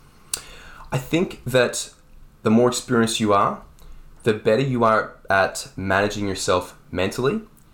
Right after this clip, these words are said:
so that you can persevere through diet-related fatigue.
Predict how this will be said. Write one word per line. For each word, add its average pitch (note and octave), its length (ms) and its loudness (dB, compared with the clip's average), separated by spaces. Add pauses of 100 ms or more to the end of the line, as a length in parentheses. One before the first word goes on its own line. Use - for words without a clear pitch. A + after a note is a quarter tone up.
(120)
so G2 220 0
that F#2 100 -6
you F#2+ 160 -4
can F#2+ 200 -4
persevere F#2 580 -2
through E2+ 240 -8
diet-related F#2 680 0
fatigue. - 500 -8